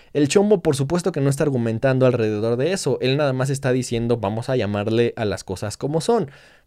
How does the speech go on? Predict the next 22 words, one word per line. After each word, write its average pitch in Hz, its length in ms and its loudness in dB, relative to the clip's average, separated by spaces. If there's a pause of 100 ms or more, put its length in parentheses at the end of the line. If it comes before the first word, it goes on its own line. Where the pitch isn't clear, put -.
(300)
Yo 117 360 4
no 127 140 0
tengo 123 240 2
ningún 139 320 0
problema 165 400 2
en 160 100 0
hablar 123 320 2
de 131 100 2
pop, 214 280 2
no 127 140 0
tengo 131 240 0
ningún 123 300 -2
problema 123 360 2
en 117 100 -2
hablar 117 300 2
de 117 100 2
reggaetón 113 640 -2
o 113 160 0
hablar 120 420 2
de 120 240 4
pop 131 320 2
urbano, 117 540 0